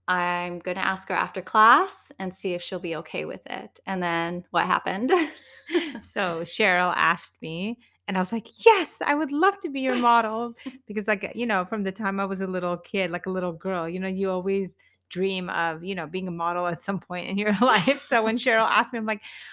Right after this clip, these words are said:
Speaker 2: "Of course I'll be your model. I've always wanted to be a model." <laughs> And it was just so beautiful 'cause she took some pictures of me and then she painted them. And, um, the, the, that when she painted them, she painted them in, like, such a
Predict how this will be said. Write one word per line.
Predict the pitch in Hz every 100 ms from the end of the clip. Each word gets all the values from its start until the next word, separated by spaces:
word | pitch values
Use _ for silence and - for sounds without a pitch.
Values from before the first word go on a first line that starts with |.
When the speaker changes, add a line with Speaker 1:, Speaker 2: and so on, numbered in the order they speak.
| -
Speaker 2:
"Of | 453 -
course | - 494 480
I'll | 427
be | 359
your | 349 330
model. | 311 294 294 285
I've | 285 - -
always | 440 427 359
wanted | 302 320
to | 311
be | 269
a | 269
model." | 254 254 262 262 311
<laughs> | - 339 381 370 427 427 392 - 294
And | 254
it |
was | 247 247
just | 262 -
so | 247
beautiful | 214 214 233 254 208
'cause | 196 202 185 -
she | 196
took | - 185
some | - 180
pictures | 208 - 233 208
of | 208 196
me | 196 190
and | 165
then | 160 165
she | -
painted | _ - 185 185 175
them. | 175 175 180 175
And, | - 139 143 147 - _ _ _ _
um, | 170 165 156 - _ _ -
the, | 202 185 -
the, | 185 170 _ _ -
that | 165 160
when | 185
she | - 165
painted | - 190 208 202 156
them, | 160 147 151
she | - 160
painted | - 165 160 170 165
them | 170
in, | 165 151
like, | 139
such | - -
a | -